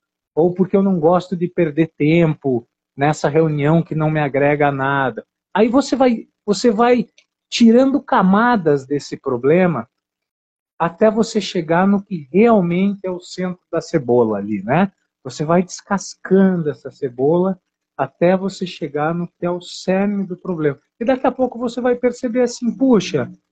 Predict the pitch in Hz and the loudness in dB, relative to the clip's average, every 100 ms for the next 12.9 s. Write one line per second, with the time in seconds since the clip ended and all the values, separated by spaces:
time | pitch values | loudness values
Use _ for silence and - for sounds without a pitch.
0 | _ _ _ _ 185 185 185 196 233 247 | _ _ _ _ 0 2 4 4 2 2
1 | 214 185 208 202 208 220 196 220 208 - | 2 4 4 0 -4 -4 0 0 0 -2
2 | 196 - 208 202 208 202 202 202 - _ | -6 -4 -2 0 0 0 0 -4 -10 _
3 | _ _ _ - - 185 - 165 165 185 | _ _ _ -10 -2 -2 0 0 4 4
4 | 202 185 214 214 202 - _ - 185 196 | 2 2 0 0 -4 -12 _ 0 2 2
5 | 202 196 190 - 175 180 185 180 - 185 | 0 0 -4 0 2 2 2 -4 -6 -4
6 | 185 180 185 185 175 160 165 175 170 _ | -2 -2 -2 -2 -2 -2 -2 -4 -4 _
7 | _ _ 156 180 180 156 180 185 - 160 | _ _ -2 0 0 0 0 0 0 -4
8 | - 175 175 170 - 175 175 - 175 - | -2 -2 0 -4 -8 -6 -6 -6 -12 -4
9 | 143 151 156 - 160 160 160 _ _ _ | 0 0 -2 -10 -12 -12 -14 _ _ _
10 | _ - 147 139 139 147 143 151 - 143 | _ 0 2 4 2 0 -4 -6 0 0
11 | 135 139 - 139 _ - 143 139 139 139 | 0 -6 -10 -14 _ -4 -4 -4 -6 -6
12 | - 110 98 _ - 113 101 98 | -4 -2 -4 _ -14 -14 -12 -14